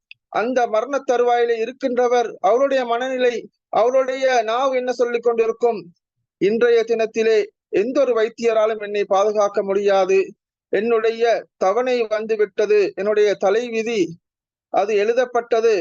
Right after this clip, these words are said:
வந்து விட்டது." இந்த மனித சமூகம் அனைத்துமே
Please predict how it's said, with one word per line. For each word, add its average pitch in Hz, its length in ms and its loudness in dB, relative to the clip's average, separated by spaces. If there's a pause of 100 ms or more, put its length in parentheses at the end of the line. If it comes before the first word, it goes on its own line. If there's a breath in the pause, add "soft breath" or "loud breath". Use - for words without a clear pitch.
(180)
வந்து 220 420 -2
விட்டது." 214 580 0 (600)
இந்த 233 240 -2
மனித 254 320 -2
சமூகம் 254 640 -4
அனைத்துமே 269 920 -2